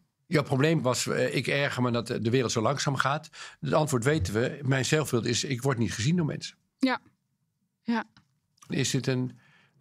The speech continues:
Speaker 1: een volle ja zo?
Speaker 2: Ja,
Speaker 1: Er zit
Speaker 2: maar
Speaker 1: nog wat
Speaker 2: ja.
Speaker 1: bedenk-, zit nog wat bedenkklank
Speaker 2: Ja,
Speaker 1: bij?
Speaker 2: precies. Nou ja, ik heb heel erg mijn best gedaan. Nou, hier hebben we hem weer. Ik heb
Speaker 1: Ja.
Speaker 2: heel erg mijn best gedaan om er ook achter te komen, hey, hoe zie ik andere mensen?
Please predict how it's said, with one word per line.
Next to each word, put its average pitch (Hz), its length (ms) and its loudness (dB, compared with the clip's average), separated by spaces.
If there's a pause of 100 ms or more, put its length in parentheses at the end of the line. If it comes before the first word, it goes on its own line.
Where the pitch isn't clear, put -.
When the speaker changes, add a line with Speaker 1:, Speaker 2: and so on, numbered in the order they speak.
Speaker 1:
een 117 140 -2
volle 120 340 2
ja 123 260 2
zo? 156 360 -4 (600)
Speaker 2:
Ja, 220 160 0
Speaker 1:
Er 233 60 6
zit 240 100 4
Speaker 2:
maar 226 80 8
Speaker 1:
nog 226 100 4
wat - 100 4
Speaker 2:
ja. 233 180 4
Speaker 1:
bedenk-, 151 240 2
zit 143 140 0
nog 131 80 2
wat 123 120 2
bedenkklank 143 640 2
Speaker 2:
Ja, 233 60 -2
Speaker 1:
bij? 131 100 4
Speaker 2:
precies. - 280 -2 (420)
Nou 208 140 0
ja, 220 280 -2 (280)
ik 269 140 2
heb - 80 2
heel 196 140 4
erg 190 160 0
mijn 185 180 2
best 214 280 0
gedaan. 170 480 0 (340)
Nou, - 140 -2
hier 151 180 0 (340)
hebben 160 280 -4
we 147 60 0
hem 151 80 0
weer. 156 200 -2
Ik 262 80 -14
heb 160 80 0
Speaker 1:
Ja. 123 60 2
Speaker 2:
heel - 20 2
erg 120 160 0
mijn 185 80 2
best 214 140 -2
gedaan 170 280 -2
om 185 280 0
er 185 60 0
ook 180 140 -2
achter 196 300 0
te - 80 -6
komen, 180 280 0
hey, 202 160 2
hoe 175 180 0
zie 208 180 0
ik 185 80 -2
andere 202 300 2
mensen? 147 500 -2